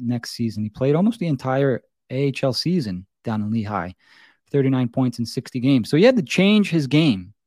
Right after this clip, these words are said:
if he wanted to stick around. Uh, twenty points in the twenty seventeen eighteen season with the Flyers, thirty-two the next, twenty-seven, twenty,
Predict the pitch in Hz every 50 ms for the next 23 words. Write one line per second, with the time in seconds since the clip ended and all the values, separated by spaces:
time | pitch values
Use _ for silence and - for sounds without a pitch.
0 | _ _ _ _ _ - 131 - - 160 147 135 135 135 131 123 - 117 - -
1 | 127 - 117 117 117 113 110 98 92 - _ _ _ _ _ _ _ _ _ _
2 | _ - - 107 104 101 101 101 101 _ _ - - 143 147 147 143 - - 139
3 | 135 131 127 127 - - - _ _ _ _ _ _ - 123 113 117 117 110 113
4 | 113 - 117 104 - - 127 127 120 117 - - 127 113 120 113 - - 117 113
5 | 117 127 120 - 127 117 - - 123 117 117 117 113 - - - 143 147 151 151
6 | 151 151 156 143 - - 139 131 120 120 113 - 127 127 113 110 120 147 160 160
7 | - - - - _ _ _ _ _ - _ _ _ _ _ _ _ - - 180
8 | 185 185 165 - - 160 151 147 143 147 143 135 _ _ _ _ _ _ _ -
9 | - 147 139 139 139 139 123